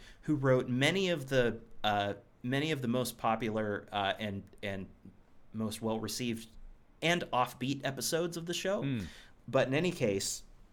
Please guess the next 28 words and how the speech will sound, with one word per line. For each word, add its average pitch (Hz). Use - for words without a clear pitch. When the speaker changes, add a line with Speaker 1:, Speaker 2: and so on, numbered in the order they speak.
Speaker 1:
Jose 165
Chung's 175
From -
Outer 131
Space, 117
and 139
it's -
hard 220
to 170
talk 131
about 165
it, 190
uh, 135
because 135
of 110
how 117
bonkers 131
it 143
gets. 160
You 165
know, 190
their 139
tagline 107
at -
the 113
end 113
of, 110
like, 101